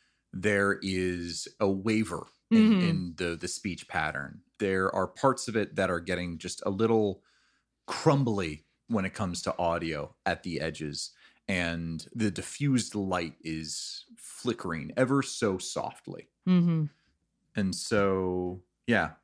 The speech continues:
Speaker 1: you would imagine that this might be some of the last answers that you'll be able to get from Drict in any sort of way.
Speaker 2: Mm-hmm.
Speaker 1: Um, and I will be rolling a die based off of a number to see where you guys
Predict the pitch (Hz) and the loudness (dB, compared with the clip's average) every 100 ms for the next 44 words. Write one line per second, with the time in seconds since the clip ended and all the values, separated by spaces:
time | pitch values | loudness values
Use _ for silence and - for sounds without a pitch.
0 | _ 127 123 113 107 107 101 95 87 90 | _ 2 4 4 2 2 -2 -4 -6 -6
1 | 85 95 87 85 92 87 82 78 - 90 | -8 -6 -6 -6 -6 -4 -4 -6 -6 -6
2 | 87 85 82 78 78 - - - - - | -4 -2 0 0 0 -6 -10 -12 -14 -18
3 | - _ _ _ 107 87 - 80 80 82 | -20 _ _ _ -6 -4 -6 -6 -6 -8
4 | 80 78 76 71 76 76 - - 80 78 | -6 -4 -6 -8 -8 -8 -8 -8 -8 -8
5 | 73 64 - - 78 76 85 - 95 98 | -10 -12 -14 -10 -8 -8 -10 -10 -10 -8
6 | 85 82 - _ _ 214 196 180 170 _ | -8 -8 -10 _ _ 4 4 4 0 _
7 | _ _ _ _ - 73 78 76 87 85 | _ _ _ _ -10 -8 -8 -10 -6 -4
8 | 85 90 87 87 92 82 80 - _ _ | -2 0 0 -2 -4 -4 -6 -12 _ _
9 | _ _ _ _ - 101 101 107 107 107 | _ _ _ _ -2 2 4 4 4 2
10 | 113 104 113 127 85 87 - - - 92 | 2 2 4 4 2 -2 -8 -8 -2 -2
11 | - 98 87 92 104 101 95 104 85 78 | 0 0 0 -4 -4 -2 0 0 -2 -4
12 | 78 - _ _ _ _ - - - 90 | -8 -14 _ _ _ _ -12 -8 -4 -2
13 | 87 87 - _ - 85 90 87 85 85 | -2 -4 -10 _ -6 -4 -2 -2 -4 -4
14 | 90 92 - | -6 -8 -12